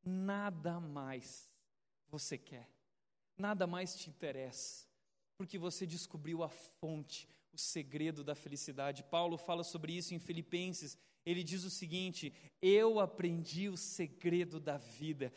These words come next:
Eu aprendi o segredo de viver contente em toda e qualquer situação, seja bem alimentado, seja com fome, tendo muito ou passando necessidade. Tudo posso naquele que me fortalece."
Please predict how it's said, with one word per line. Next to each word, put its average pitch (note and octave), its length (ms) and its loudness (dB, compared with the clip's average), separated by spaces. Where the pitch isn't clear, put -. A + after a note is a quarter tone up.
Eu F#3+ 140 6
aprendi F#3+ 500 0
o G#3+ 80 0
segredo F3 680 2
de E3 120 -4
viver E3 340 2
contente F#3 600 -2
em D#3+ 40 -4
toda A#3+ 300 4
e - 40 -4
qualquer G#3 360 2
situação, E3+ 640 0
seja G3 320 6
bem A#3 260 6
alimentado, F#3+ 640 4
seja F#3 280 0
com E3+ 140 -4
fome, G3+ 380 0
tendo F3+ 280 0
muito A3+ 300 2
ou G#3 80 2
passando G#3 420 0
necessidade. E3 840 0
Tudo B3+ 380 4
posso A3+ 520 4
naquele A#3 540 0
que A3 140 -4
me G#3 100 0
fortalece." E3 880 0